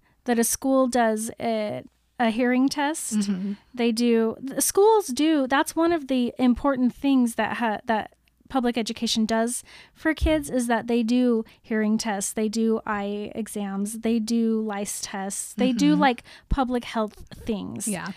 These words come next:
Speaker 1: at school, and they are very important. So I guarantee he got an eye exam at school.
Speaker 2: Mm-hmm.
Speaker 1: Um, of course, though,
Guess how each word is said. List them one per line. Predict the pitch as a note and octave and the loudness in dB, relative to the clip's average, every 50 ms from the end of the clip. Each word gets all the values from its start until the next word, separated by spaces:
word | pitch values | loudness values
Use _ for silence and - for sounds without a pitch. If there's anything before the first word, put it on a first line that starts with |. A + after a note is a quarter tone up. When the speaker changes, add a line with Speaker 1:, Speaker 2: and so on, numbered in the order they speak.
| - - - | -14 -10 -6
Speaker 1:
at | C4 A3 - - | -4 -4 -2 -2
school, | - - - - A3+ G#3+ G#3 G3+ G3+ | -4 -4 -2 -2 0 0 0 0 0
and | G3+ G#3 G#3 | 0 0 0
they | G#3 | 0
are | G#3 G#3 G3+ | -2 -2 -4
very | G3+ G#3 G3+ G3+ G3 | -4 -4 -4 -4 -4
important. | G3+ G3+ - - G#3 - G3+ F3+ | -6 -6 -6 -6 -6 -6 -6 -6
So | - A3 | -4 -2
I | G#3+ G#3+ | -2 -2
guarantee | G#3+ - A#3+ A#3 A3 G#3+ G#3+ G#3+ - - - D4 C4+ C4 B3 A#3 G#3 G3 G3+ G#3 - - - - _ _ | -2 -2 -2 0 0 0 -2 -2 -4 -6 -6 -4 -2 -2 -2 -2 -4 -6 -8 -10 -14 -18 -20 -20 _ _
he | _ - - B3+ A3 | _ -6 -4 -2 0
got | A#3+ A#3 A3 G#3+ | 0 0 0 0
an | G#3+ G#3+ G#3+ | -2 -2 -2
eye | G#3 G#3 | -2 -4
exam | G#3 G#3 A3 - G#3 G3+ G#3 G3+ G3 - - - | -6 -6 -6 -6 -4 -4 -4 -6 -8 -10 -10 -8
at | G#3+ - - | -8 -6 -6
school. | - - - A3+ G#3+ G#3 G3+ G#3 | -6 -6 -6 -6 -6 -6 -6 -2
Speaker 2:
Mm-hmm. | G#3+ G3+ G3+ | 0 2 4
Speaker 1:
Um, | C4+ C4 B3 A#3+ A#3 A3+ F#3 G3 - - - _ | 6 6 6 6 4 4 2 -2 -4 -12 -12 _
of | - E4 D#4+ | -6 -6 -4
course, | - - F4 E4 - | -2 -2 -2 -2 -2
though, | - E4+ D#4 D4+ C#4+ C#4 C#4 | -2 0 0 2 2 0 -2